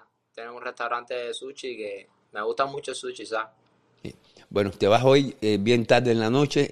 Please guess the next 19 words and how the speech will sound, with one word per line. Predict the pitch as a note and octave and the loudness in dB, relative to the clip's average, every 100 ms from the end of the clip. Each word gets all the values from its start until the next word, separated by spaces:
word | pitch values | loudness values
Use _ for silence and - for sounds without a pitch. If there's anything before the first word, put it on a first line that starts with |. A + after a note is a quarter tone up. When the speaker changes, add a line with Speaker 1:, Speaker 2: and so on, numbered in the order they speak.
| G#2 | 0
Speaker 2:
eh, | |
te | G2+ | 0
sientes | G#2 C3 B2+ C#3+ | 0 0 2 2
descansado, | B2 A#2 A2 C#3+ C3 | 2 -2 2 4 6
no | A#2+ A#2+ | 4 2
tienes | D3 C#3+ | 2 2
problemas | - A2+ A#2 B2+ A#2+ | 0 0 0 -4 -10
de | |
salud | A2 G2+ A2 A2+ | -4 -4 -4 -10
ninguno, | G#2+ A2 C#3 D3 C#3+ C3+ | -14 -12 -10 -8 -10 -12
tu | A#2 A2 | -8 -4
entrenamiento | G#2 G#2+ G2+ G2+ A#2 B2 | -2 -2 -4 -6 -8 -8
fue | - A#2 | -2 4
Speaker 1:
No, | D#3+ | 6
Speaker 2:
perfecto. | D#3 C#3 C#3 A#2 C3+ B2+ _ _ _ _ _ | 6 4 2 0 -6 -6 _ _ _ _ _
Speaker 1:
estoy, | B2+ - C#3 C#3 | -6 -4 -4 -4
estoy | B2+ C3 | -6 -10
perfecto, | - C3 - C#3 - C3 | -8 -8 -6 -8 -6 -4
ahora | A#2+ A#2+ B2+ B2+ A#2+ | -2 -2 0 0 -2